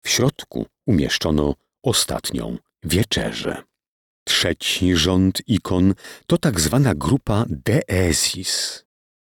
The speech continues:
To wizerunki Chrystusa na tronie, Marii, świętego Jana Chrzciciela oraz apostołów. Ikony w tym rzędzie są zamknięte półkoliście.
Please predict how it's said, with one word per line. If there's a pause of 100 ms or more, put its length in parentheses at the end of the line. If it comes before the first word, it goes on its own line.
(140)
To
wizerunki
Chrystusa
na
tronie, (500)
Marii, (420)
świętego
Jana
Chrzciciela (400)
oraz
apostołów. (500)
Ikony
w
tym
rzędzie
są
zamknięte
półkoliście.